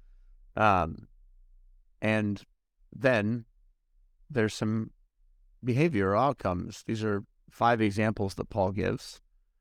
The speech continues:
from verses twenty-five through to thirty-two. Um, let's see if we can get through all of them. He says, "Therefore, each of you must put off falsehood and speak truthfully to your neighbor,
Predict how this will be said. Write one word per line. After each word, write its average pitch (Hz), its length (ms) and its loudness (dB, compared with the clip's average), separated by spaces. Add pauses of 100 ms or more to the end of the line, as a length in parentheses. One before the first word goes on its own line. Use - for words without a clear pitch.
(240)
from 107 200 -2
verses 98 580 -2
twenty-five 95 640 2
through 98 280 0
to 92 480 0 (220)
thirty-two. 92 640 0 (2250)
Um, 95 380 -2 (600)
let's 127 160 0
see - 120 0
if 127 80 2
we 127 80 2
can 107 240 -2 (760)
get 113 200 2
through 98 420 0
all 101 180 2
of 92 100 -4
them. - 240 -8 (600)
He 110 60 -8
says, 110 160 -2
"Therefore, 131 360 2
each 127 220 0
of 123 140 -2
you 110 120 2
must 107 240 0 (280)
put 127 160 -2
off 131 180 0
falsehood 117 640 -2
and 101 160 -4
speak - 320 -6
truthfully 113 600 -2
to 101 140 -4
your 98 100 0
neighbor, 92 440 -2